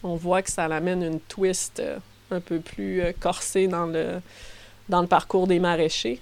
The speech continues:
Donc, euh, c'est ça, au fil du temps, on s'est équipé de serres puis de tunnels pour nous aider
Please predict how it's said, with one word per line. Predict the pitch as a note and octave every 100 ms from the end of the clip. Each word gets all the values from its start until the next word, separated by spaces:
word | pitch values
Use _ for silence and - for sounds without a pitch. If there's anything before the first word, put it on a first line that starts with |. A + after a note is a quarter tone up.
| -
Donc, | F#3 E3+ D3+
euh, | F#3 F3+ E3
c'est | -
ça, | E3+ - F3+
au | E3
fil | - F3+ F3
du | -
temps, | - F#3+
on |
s'est | F#3+ - F3 E3+ E3+
équipé | F3 - - G3+ G#3
de | F3+
serres | E3 - E3+ E3 E3+ F3
puis | - F3
de | D#3+
tunnels | - - F3 E3+ E3+
pour | F3 F3+ F3
nous | F3+ F3+
aider | E3 F3 F3+ F3+ F3